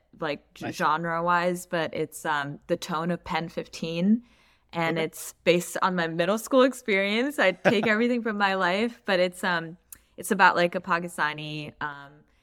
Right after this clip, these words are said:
Speaker 1: seventh grader who wants to be popular really badly in a really affluent, um, SoCal suburb. So she makes a wish to be,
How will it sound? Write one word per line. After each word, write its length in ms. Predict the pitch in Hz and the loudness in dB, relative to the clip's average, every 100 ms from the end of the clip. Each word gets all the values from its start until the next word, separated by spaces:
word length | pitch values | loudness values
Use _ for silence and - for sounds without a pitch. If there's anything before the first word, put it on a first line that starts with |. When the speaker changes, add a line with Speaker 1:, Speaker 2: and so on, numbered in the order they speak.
| _ | _
Speaker 1:
seventh 460 | - - 185 180 180 | -6 0 2 2 -2
grader 340 | 170 151 147 | -2 0 0
who 80 | 156 | -2
wants 220 | 165 156 | -6 -8
to 60 | 170 | -8
be 100 | 165 | -10
popular 500 | - 151 151 156 147 | -2 -2 -2 -4 -4
really 220 | 143 143 | -4 -6
badly 360 | 139 147 139 147 | -4 -6 -4 -6
in 80 | 139 | -6
a 60 | |
really 240 | 143 147 - | -4 -4 0
affluent, 800 | 123 - 156 147 139 - - - | 0 0 -6 -6 -6 -8 -12 -14
um, 400 | - 147 - 165 - _ _ | -16 -16 -20 -20 -20 _ _
SoCal 560 | - 170 160 - 156 156 | -4 0 0 2 2 2
suburb. 580 | - 151 175 196 220 233 _ _ _ | -2 -2 0 0 0 -2 _ _ _
So 120 | - 180 | -8 -6
she 140 | 185 | -2
makes 240 | 170 165 | -2 -2
a 60 | 175 | -4
wish 460 | 165 151 151 - - _ - | -2 -2 -2 -8 -12 _ -8
to 180 | - 156 | -4 -4
be, 480 | 165 147 143 143 | -2 -2 -2 -4